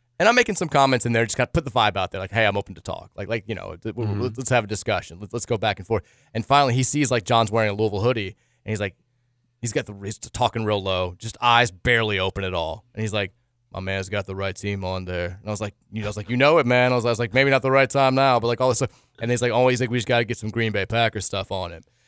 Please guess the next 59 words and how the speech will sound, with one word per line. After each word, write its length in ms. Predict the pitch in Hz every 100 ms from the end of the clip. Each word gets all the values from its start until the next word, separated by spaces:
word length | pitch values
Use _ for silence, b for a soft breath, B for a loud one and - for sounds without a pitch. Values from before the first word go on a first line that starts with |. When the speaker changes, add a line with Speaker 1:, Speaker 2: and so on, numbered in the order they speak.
| _ -
Speaker 1:
And 140 | 131
I'm 80 | 120
like, 220 | 113 107 - _ _ _
"We're 140 | 135
actually 260 | 156 139 131
Lions 380 | 113 113 113 -
fans. 260 | 110 101
We're 80 | 98
still 180 | 107 123
crushed." 320 | - 117 107 -
And 80 | 147
he, 80 | 175
like, 120 | 165
starts, 260 | - 165 -
he, 120 | 185
like, 140 | 240 160
rolls 440 | 135 147 160 165
over 260 | 143 135 127
laughing 440 | 107 110 110 113
so 200 | 107 113 104
hard. 140 | 104
He's 80 | 107
like, 80 | - -
"Ah, 120 | 208 -
ah, 140 | 220 208 -
ah, 160 | 220 - -
ah, 160 | - - -
ah." 400 | 214 220 214 208
He's 80 | 202
like, 80 | 190
"I 80 | -
can't 280 | 240 220 208
believe 320 | 214 220 208
you 80 | 220
said 300 | 208 202 190
you're 120 | 202
a 80 | 180
Lions 520 | 180 190 190 190 170
fan." 480 | 190 185 185 180 175
And, 80 |
like, 160 | 165 156 b b -
he's, 120 | 180
like, 120 | 175
just, 200 | 175 -
he's 140 | - 175
kinda 240 | 247 262
talking 400 | - 170 175 208
to 160 | - 185
himself. 500 | 151 - 123 127 147
I 60 | 123
think 160 | 143 143
he's 100 | -
so 180 | 147 135
high 180 | 127
that 80 | 135
he 80 | 123
doesn't 200 | 127 123
really 160 | 123 131
know. 260 | 120 127